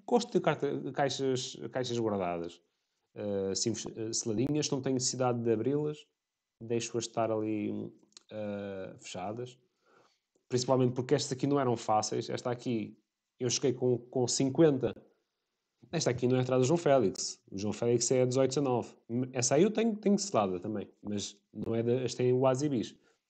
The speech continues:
Atrás do João Félix, nova geração. Mas esta aqui, hum, cheguei com, com cinquenta códigos de saquetas e a mulher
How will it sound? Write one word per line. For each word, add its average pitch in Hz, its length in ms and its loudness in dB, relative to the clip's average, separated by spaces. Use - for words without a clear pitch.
Atrás 104 220 -4
do 98 60 -4
João 113 120 0
Félix, 131 340 0
nova 135 200 -2
geração. 135 480 -2
Mas 123 180 2
esta 131 260 2
aqui, 143 460 0
hum, 143 340 -2
cheguei - 220 -6
com, 110 240 -4
com 117 180 -2
cinquenta 120 440 2
códigos 113 580 -2
de - 80 -12
saquetas 135 640 -4
e 120 100 -2
a 101 60 -2
mulher 98 280 -2